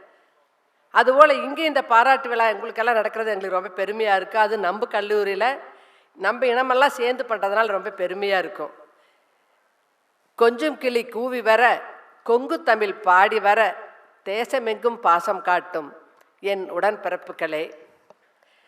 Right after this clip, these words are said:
மத்தளம் கொட்ட அழகு, மல்லிகை மணந்தால் அழகு, கொவை சிவந்தால் அழகு,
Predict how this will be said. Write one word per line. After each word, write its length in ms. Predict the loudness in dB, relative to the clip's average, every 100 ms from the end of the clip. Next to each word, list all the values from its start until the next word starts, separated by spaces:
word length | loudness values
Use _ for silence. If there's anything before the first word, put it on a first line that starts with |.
| _ _
மத்தளம் 640 | -2 -2 -2 0 0 0
கொட்ட 280 | -4 -4 0
அழகு, 680 | 2 2 -2 -6 -14 -18 -20 _ _ _ _
மல்லிகை 540 | -2 0 0 -2 -4
மணந்தால் 600 | -2 -2 -2 2 4 4
அழகு, 480 | 2 -4 -6 -10 -18 -20 _ _ _ _ _ _ _
கொவை 380 | 4 6 4 2 -4
சிவந்தால் 500 | -4 -2 4 4 4
அழகு, 720 | 2 2 -2 -8 -10 -16